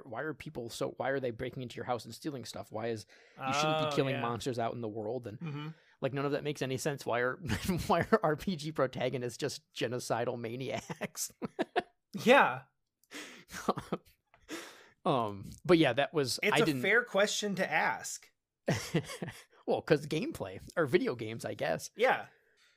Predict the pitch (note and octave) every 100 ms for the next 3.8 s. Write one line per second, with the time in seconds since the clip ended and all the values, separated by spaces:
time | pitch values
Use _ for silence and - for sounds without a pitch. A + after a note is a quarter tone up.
0 | - C#3+ - - B3 F3+ F3 F3+ D3 D3
1 | A#3 C4+ D4 A#3+ C4 A3 G3+ A3 A3 G#3+
2 | - F#3+ G#3 E3 F#3+ E3+ E3+ E3 - E3+
3 | F3 E3+ F#3+ F#3+ E3 C#3+ D3+